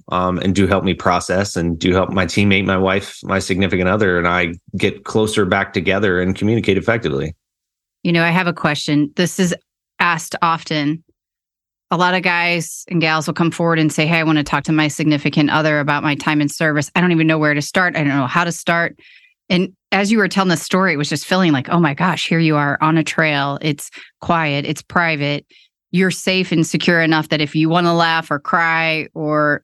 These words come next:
Speaker 2: yell, you can do that." So that experience is, like, really inspiring, I think, to others to say, "Hey, I can do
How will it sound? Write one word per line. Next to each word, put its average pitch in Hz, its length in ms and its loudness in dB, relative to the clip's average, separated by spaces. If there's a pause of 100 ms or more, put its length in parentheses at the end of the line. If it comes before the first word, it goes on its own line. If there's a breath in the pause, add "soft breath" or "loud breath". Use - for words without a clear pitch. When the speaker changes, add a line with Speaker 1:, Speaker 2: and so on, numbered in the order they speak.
(120)
Speaker 2:
yell, 170 460 0
you 160 160 0
can 170 240 2
do 151 260 2
that." - 300 -2 (560 soft breath)
So - 160 -6
that 180 180 0
experience 175 560 0
is, 151 160 -2 (140)
like, 151 180 0 (140)
really 175 340 4
inspiring, 156 560 0
I 143 60 0
think, 147 240 0
to - 120 0
others 151 360 0
to 156 100 -6
say, 147 220 0
"Hey, 165 240 0
I 160 160 -2
can 165 260 0
do 160 300 2